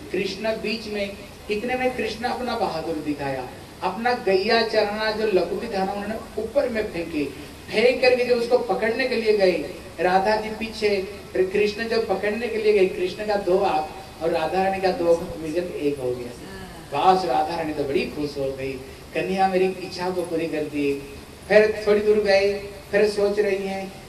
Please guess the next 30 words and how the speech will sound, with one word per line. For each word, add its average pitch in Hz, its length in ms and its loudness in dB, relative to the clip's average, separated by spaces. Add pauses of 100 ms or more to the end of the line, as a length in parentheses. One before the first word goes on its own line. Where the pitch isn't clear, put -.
(140)
"क्या 202 180 8
फिर 196 380 2
कृष्ण 185 320 0
मुझे 190 720 0 (220)
आकर 190 300 0
के 208 180 0
थोड़ा 202 180 4
स्पर्श 190 580 0
करेंगे?" 214 400 0 (440)
लेकिन 185 160 -2
राधा 190 300 4
रानी 208 200 0
से 208 100 4
पीछे 208 260 -2
कृष्ण 196 300 0
जाए, 196 500 2
जाए 185 200 2
कैसे? 190 640 -2 (220)
उनने 220 220 0
एक 233 260 0
बछड़े 196 340 2
को 220 180 4
मुंह 214 200 2
पीछे 202 300 2
करके 196 300 4
उसका 190 220 2
पूंछ 208 300 2
को 226 80 -4
ऐंठ 180 280 2
दिए 139 320 -6